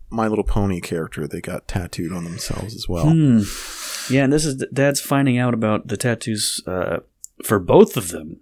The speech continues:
Speaker 2: for the first. Didn't even know his son had tattoos.
Speaker 1: <laughs>
Speaker 2: So that's interesting. He's probably put off by <laughs> that, and then, uh, this just, uh, dyed-haired, uh, little girl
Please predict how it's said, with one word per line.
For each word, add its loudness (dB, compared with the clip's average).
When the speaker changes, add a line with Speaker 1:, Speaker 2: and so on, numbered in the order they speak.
Speaker 2:
for 2
the 4
first. 0
Didn't 2
even 4
know 4
his 4
son 6
had 2
tattoos. -6
Speaker 1:
<laughs> -10
Speaker 2:
So 0
that's 4
interesting. -4
He's 0
probably 4
put 4
off 4
by 0
<laughs> -8
that, 0
and -2
then, -2
uh, -6
this 2
just, 0
uh, 2
dyed-haired, 2
uh, -8
little -4
girl 0